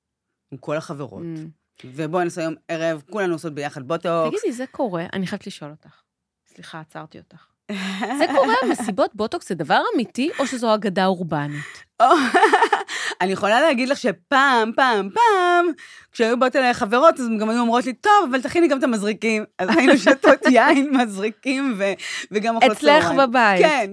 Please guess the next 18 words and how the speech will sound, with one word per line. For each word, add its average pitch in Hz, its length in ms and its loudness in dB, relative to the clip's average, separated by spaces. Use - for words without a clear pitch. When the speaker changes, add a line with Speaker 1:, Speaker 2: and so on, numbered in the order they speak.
Speaker 1:
כן. 160 220 -4
Speaker 2:
אה, 180 300 2
טוב, 220 140 4
Speaker 1:
אה. 170 100 -4
Speaker 2:
בסדר, 240 440 2
זה - 60 0
נורא 339 400 4
Speaker 1:
<laughs> 262 100 0
Speaker 2:
נוח, 285 460 2
כבר 208 200 0
באים 208 260 -2
ליד 226 200 0
הר 233 160 0
הבית, 269 360 0
כבר 196 240 -6
אפשר 202 320 -2
לעשות 226 380 0
הכל. 262 480 0